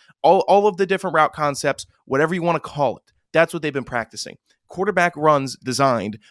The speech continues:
by one of the best, eh, or I'd say most effective running quarterbacks that we've seen in the country when he needed to be, Max Duggan. That is what I think that, that they're working on. And if that's taken away, that is a, a huge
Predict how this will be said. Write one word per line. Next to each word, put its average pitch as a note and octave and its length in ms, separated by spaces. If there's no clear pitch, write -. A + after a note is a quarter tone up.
by B2 80
one C3+ 180
of B2+ 40
the A2 60
best, C#3+ 600
eh, C3+ 140
or B2+ 160
I'd C3 100
say - 80
most B2 240
effective C3+ 540
running C3 200
quarterbacks A2+ 440
that A#2 100
we've G#2+ 180
seen G#2+ 360
in D#3 100
the C3+ 80
country B2+ 320
when C3 100
he B2 100
needed D3+ 340
to B2+ 140
be, A2 360
Max A#2+ 360
Duggan. A#2 380
That D3 340
is C3+ 180
what B2 120
I A#2 80
think A2+ 180
that, A2 280
that A2+ 160
they're G#2 120
working E2 320
on. G1+ 160
And C3+ 100
if A#2 80
that's D#3+ 220
taken D3 240
away, C3+ 380
that E3 120
is E3 220
a, D3 220
a D3+ 60
huge G3+ 840